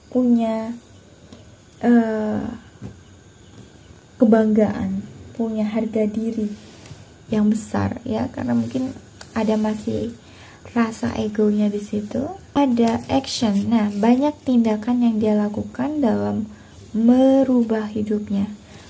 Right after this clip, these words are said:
banyak perubahan dari hidupnya ketika dia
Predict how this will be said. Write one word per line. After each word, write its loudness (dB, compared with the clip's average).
banyak 4
perubahan 2
dari 2
hidupnya -2
ketika -2
dia 2